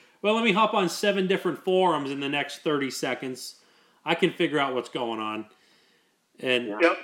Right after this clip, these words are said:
Speaker 3: And, and with having a phone in the boat, I work with a couple other guys that are guides out on the bay. I make one phone call. "Hey, are you doing any good?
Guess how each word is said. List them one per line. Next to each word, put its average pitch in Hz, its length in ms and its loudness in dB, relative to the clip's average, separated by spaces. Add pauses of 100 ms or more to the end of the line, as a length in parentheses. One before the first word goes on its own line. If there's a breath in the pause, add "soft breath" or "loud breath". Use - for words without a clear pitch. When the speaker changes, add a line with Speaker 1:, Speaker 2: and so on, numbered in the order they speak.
(160)
Speaker 3:
And, 190 100 2 (1080)
and 190 120 4
with 196 140 2
having 196 320 2
a 156 60 4 (100)
phone 175 240 4
in 208 100 0
the 151 160 0
boat, 131 300 0 (920)
I 180 200 4
work 202 260 2
with 214 140 0
a 151 60 4
couple 165 380 2
other 151 300 4
guys 151 400 0 (160)
that 139 140 2
are 135 160 2
guides 151 340 0
out 120 220 4
on 117 160 0
the 113 160 -6
bay. 120 260 2 (680)
I 143 100 0
make 156 260 4
one 151 260 4 (100)
phone 165 280 2
call. 135 380 0 (300)
"Hey, 160 200 4
are 143 100 0
you 123 180 -2
doing 127 260 2
any 127 180 -4
good? 143 240 4